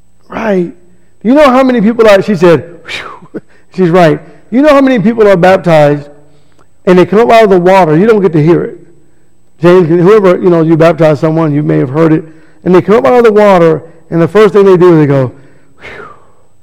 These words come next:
like the burdens truly have been lifted, right? When they truly understand that being baptized, God's gonna wipe away all your sins and forgive you and never remember them again, there is this amazing load that comes off of their shoulders, and they go, "Whew."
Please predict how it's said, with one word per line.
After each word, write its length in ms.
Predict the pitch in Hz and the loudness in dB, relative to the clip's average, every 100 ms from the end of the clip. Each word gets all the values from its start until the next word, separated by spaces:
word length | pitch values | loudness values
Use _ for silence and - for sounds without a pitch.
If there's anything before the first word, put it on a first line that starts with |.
| - - - - | -20 -20 -20 -4
like 220 | 160 143 | -4 -2
the 60 | |
burdens 460 | 147 139 175 160 143 | -2 0 0 0 -6
truly 340 | - 170 170 | -2 0 0
have 120 | 160 147 | -2 -4
been 200 | 147 143 | -4 -4
lifted, 380 | 123 - - - | -6 -8 -20 -20
right? 280 | 147 156 185 - _ _ _ | -16 -16 -18 -20 _ _ _
When 140 | - 180 | -2 2
they 120 | 190 | 2
truly 460 | - 254 285 269 247 | 0 0 2 2 2
understand 800 | 220 185 208 202 170 147 143 131 - - | 0 0 0 0 2 0 -4 -8 -16 -12
that 160 | - 160 | -4 0
being 220 | 175 170 | 2 2
baptized, 520 | 165 190 170 165 160 | 2 0 0 0 0
God's 260 | 147 170 175 | 2 2 2
gonna 140 | 165 | 0
wipe 200 | 151 165 | 0 0
away 120 | 160 165 | 0 2
all 220 | 165 180 | 2 2
your 120 | 175 | 0
sins 440 | - 170 165 160 - - - - | 0 0 0 -2 -8 -20 -20 -8
and 120 | 151 | -6
forgive 300 | 156 147 175 | -2 0 0
you 240 | 170 170 | 2 0
and 80 | 151 | 0
never 200 | 175 180 | 0 2
remember 280 | 170 170 170 | 2 0 -2
them 160 | 156 151 | -2 -2
again, 440 | 147 156 156 139 - - - | 0 0 0 -4 -12 -20 -2
there 300 | 165 240 214 | 2 4 4
is 60 | |
this 160 | 170 139 | 2 0
amazing 840 | 147 151 165 190 202 190 196 175 | -2 0 0 2 2 0 2 2
load 800 | 185 175 151 147 143 - - - | 2 2 0 -2 -6 -12 -20 -14
that 140 | 160 | -10
comes 220 | 143 160 151 | -4 -2 0
off 220 | 147 139 | -2 -2
of 60 | |
their 100 | 143 | -4
shoulders, 480 | 127 156 117 117 117 - - _ | -4 -6 -6 -8 -12 -16 -20 _
and 100 | 147 | -12
they 100 | 143 | -10
go, 240 | 139 143 139 - - - | -10 -14 -20 -20 -20 -20
"Whew." 200 | - - | -20 -20